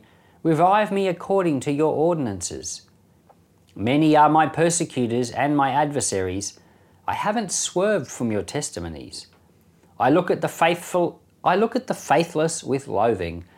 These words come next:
because they don't observe your word. Consider how I love your precepts. Revive me, Yahweh, according to your loving kindness. All of your words are truth.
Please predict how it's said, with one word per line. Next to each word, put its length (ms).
because 240
they 200
don't 640
observe 460
your 200
word. 360
Consider 460
how 240
I 120
love 400
your 180
precepts. 760
Revive 580
me, 140
Yahweh, 480
according 540
to 100
your 500
loving 360
kindness. 580
All 380
of 100
your 160
words 380
are 160
truth. 640